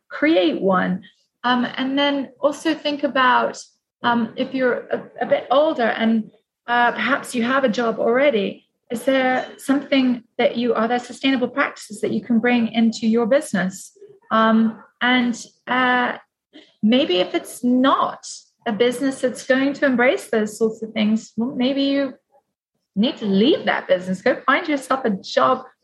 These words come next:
with people who are taking the steps in the right direction. Um, we need to work for or with people, uh,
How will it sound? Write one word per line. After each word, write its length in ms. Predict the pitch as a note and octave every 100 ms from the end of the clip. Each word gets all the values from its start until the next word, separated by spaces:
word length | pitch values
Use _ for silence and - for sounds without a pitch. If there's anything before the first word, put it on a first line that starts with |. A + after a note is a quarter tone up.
| _ -
with 240 | A#3 -
people 380 | - D4+ C#4+ A3+
who 120 | B3+
are 260 | A3 A3 - _ _ _ _ _ -
taking 400 | - C#4+ D#4+ A#3+
the 80 | A#3+
steps 420 | - G#3+ - -
in 60 |
the 100 | A#3
right 240 | A3+ A#3+ A3+
direction. 680 | A#3 A#3+ - G#3+ - F#3 F3 - _ -
Um, 400 | G#3+ A3+ A3+ A3 - _ _ _ _ -
we 120 | A#3+
need 260 | B3 C4+ A3 - -
to 240 | B3 A#3
work 600 | G#3+ A3+ A3+ - - - -
for 200 | C#4 C#4
or 160 | G#3+
with 320 | G3+ A3+ A3
people, 500 | - G3+ F#3+ F#3+ - -
uh, 300 | G3 F#3+